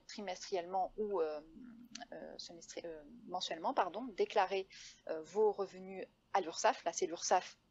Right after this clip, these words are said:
de chez vous, hein, généralement, et la C F E qui est, euh, locale, où vous avez déclaré votre,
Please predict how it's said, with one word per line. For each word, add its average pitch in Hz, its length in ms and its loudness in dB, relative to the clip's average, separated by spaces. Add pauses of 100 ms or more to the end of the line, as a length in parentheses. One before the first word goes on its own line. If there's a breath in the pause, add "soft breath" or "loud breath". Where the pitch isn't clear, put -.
(240)
de 190 120 -4
chez 208 200 6
vous, 220 180 0
hein, 175 140 0
généralement, 170 480 -4
et 180 80 -2
la 165 80 2
C 185 240 0
F - 140 -8
E - 20 -8
qui 180 420 -4
est, 165 80 0
euh, 156 60 0
locale, 170 500 2
où 190 80 -6
vous 180 220 -6
avez 170 180 0
déclaré 170 440 -2
votre, 160 420 -10